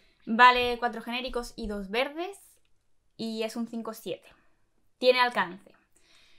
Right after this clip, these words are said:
Puedes jugar tierras desde tu cementerio. Pero también dice, si una tierra que entra al campo de batalla hace que se dispare una habilidad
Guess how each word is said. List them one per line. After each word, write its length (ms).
Puedes 300
jugar 360
tierras 320
desde 180
tu 80
cementerio. 580
Pero 180
también 320
dice, 280
si 140
una 180
tierra 340
que 140
entra 240
al 80
campo 300
de 100
batalla 460
hace 240
que 100
se 100
dispare 540
una 180
habilidad 400